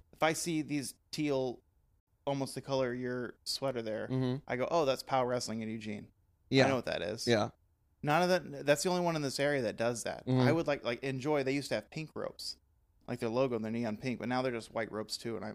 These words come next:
Speaker 1: I miss, I like the vibrant colors 'cause then you immediately know, "I know that show. I know that brand."
Speaker 2: Yeah.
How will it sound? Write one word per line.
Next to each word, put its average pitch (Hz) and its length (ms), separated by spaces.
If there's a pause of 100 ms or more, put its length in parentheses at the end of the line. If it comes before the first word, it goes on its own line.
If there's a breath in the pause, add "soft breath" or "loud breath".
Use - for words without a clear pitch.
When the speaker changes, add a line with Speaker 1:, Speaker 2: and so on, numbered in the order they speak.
(100)
Speaker 1:
I 110 60
miss, 113 280 (380 soft breath)
I 123 60
like 131 180
the 127 80
vibrant 123 400
colors 131 220
'cause 110 80
then 135 100
you 135 80
immediately 131 380
know, 120 260 (480)
"I 247 80
know 262 160
that 92 180
show. 139 300
I 214 80
know 208 140
that - 160 (200)
brand." 127 600
Speaker 2:
Yeah. 175 300